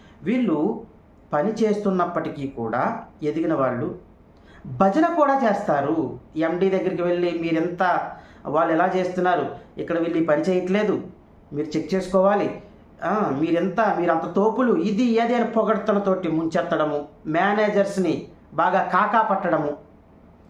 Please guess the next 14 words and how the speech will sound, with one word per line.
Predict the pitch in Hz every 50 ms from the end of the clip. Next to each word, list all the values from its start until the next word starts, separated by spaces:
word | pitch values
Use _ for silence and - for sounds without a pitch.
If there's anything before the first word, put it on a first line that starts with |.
| - -
ఈ | 190 233 226 240
తత్వం | 240 226 - 247 254 247
ఎక్కువ | 220 - - 220 214
ఉంటుంది | 208 202 196 190 180
ద్వితీయ | - - 175 185 185 226 226
స్థానంలో | 226 - - 220 214 214 214 214 208 208 214 214
నైసర్గిక | 208 185 202 208 214 214 208 190 202 208
పాపగ్రహాలు | 208 - 202 190 180 185 185 - 185 170 151 165 170 165 165
ఉన్నప్పుడు. | 151 147 143 143 139 135 - 131 127 - - - - - - - - -
ఇప్పుడు | 135 143 151 156
మీకు | 160 160
క్లారిటీ | - 170 170 170 180 180 208 196
వచ్చేసి | 190 - 170 151 - 151
ఉంటుంది. | 143 139 131 127 123